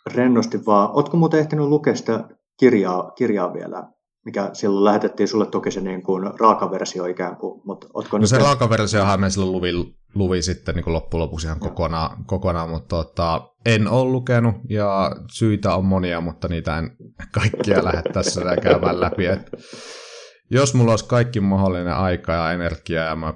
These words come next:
Speaker 2: jaksasin tehdä kaikki, mitä mä tekisin, haluaisin tehdä, niin varmasti olisi myös lukenut sen kirjakin jossain vaiheessa, mutta niin paljon kaikkea omassa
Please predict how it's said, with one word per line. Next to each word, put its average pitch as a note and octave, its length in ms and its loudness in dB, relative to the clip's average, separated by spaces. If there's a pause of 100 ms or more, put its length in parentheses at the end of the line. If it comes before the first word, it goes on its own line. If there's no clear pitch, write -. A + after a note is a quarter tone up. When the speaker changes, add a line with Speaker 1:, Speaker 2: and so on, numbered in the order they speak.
Speaker 2:
jaksasin E2+ 460 -2
tehdä D#2+ 300 -4
kaikki, E2+ 340 -4
mitä D#2 240 -4
mä D#2 100 -6
tekisin, D#2 480 -4 (160)
haluaisin E2+ 480 -2
tehdä, D#2+ 340 -4
niin D#2+ 160 -8
varmasti E2 440 -4
olisi D2+ 220 -4
myös D#2+ 200 -4
lukenut D#2+ 300 -6
sen F2 180 -4
kirjakin E2 460 -4
jossain B1+ 360 -6
vaiheessa, D#2+ 420 -4
mutta F#2+ 240 -8 (1700)
niin F#2+ 180 0
paljon E2 340 -2
kaikkea D#2 440 -4
omassa D#2+ 340 -6